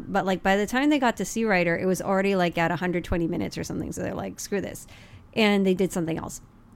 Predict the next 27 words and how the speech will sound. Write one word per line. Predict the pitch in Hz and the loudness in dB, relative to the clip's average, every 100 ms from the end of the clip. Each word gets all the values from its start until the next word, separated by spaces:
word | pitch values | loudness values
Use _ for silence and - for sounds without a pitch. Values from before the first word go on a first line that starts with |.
| - | -2
Um, | 214 202 196 | 2 2 2
I | 233 | 2
went | 262 262 | 2 2
to | 285 262 | 2 0
Toy | - 220 214 | 0 -2 -2
Story | - 220 | 0 0
Mania. | 202 190 190 190 185 - | 2 2 2 2 0 0
I | 196 190 | -2 -2
barely | 170 185 208 240 254 226 | -2 -2 0 2 2 2
got | 190 | 2
a | 180 | 0
fast | - 170 165 | 0 0 0
pass, | 175 160 | -4 -4
even | - 208 226 | -4 -2 0
though | 208 | 2
we | 190 196 | 2 2
were | 180 | 2
waiting | 180 185 185 | 2 0 0
in | 190 175 | 0 0
line | 170 170 180 | 0 0 0
since, | 202 175 170 | 0 -2 -2
like, | 165 | -4
six | - 180 - | -6 -8 -4
thirty | 185 175 | -2 0
in | 185 | 0
the | |
morning. | 180 170 175 214 | 0 0 0 0